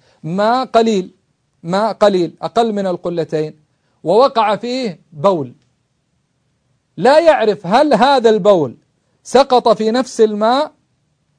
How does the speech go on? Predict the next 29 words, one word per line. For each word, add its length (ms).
أو 160
سقط 380
جانب 480
الماء، 280
فهنا 280
تأتي 320
هذه 220
المسألة. 380
هنا 220
قالوا: 400
"يبني 500
على 200
اليقين"، 480
وهذه 220
قاعدة 460
مهمة 460
في 100
كل 220
ما 100
يعترض 420
على، 200
يعترض 560
الإنسان. 320
إذا 440
في 200
ص-، 120
في، 320
آه، 240
طواف، 440